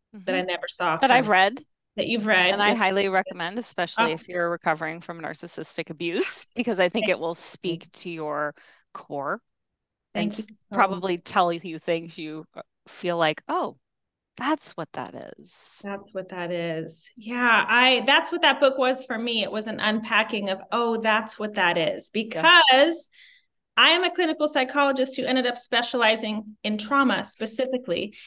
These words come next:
Speaker 1: and I could not use that word for myself.
Speaker 2: Yep.
Speaker 1: Even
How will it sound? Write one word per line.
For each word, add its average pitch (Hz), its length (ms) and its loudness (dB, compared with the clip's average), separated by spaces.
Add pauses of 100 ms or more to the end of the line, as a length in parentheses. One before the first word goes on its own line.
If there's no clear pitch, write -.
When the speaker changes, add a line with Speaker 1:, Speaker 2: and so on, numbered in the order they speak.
(120)
Speaker 1:
and 208 200 -4
I 254 160 4
could 277 200 0
not 247 300 2
use 247 240 -2
that 214 240 2
word 202 240 0
for 190 200 0
myself. 175 680 -8 (540)
Speaker 2:
Yep. 196 160 -8
Speaker 1:
Even 339 180 2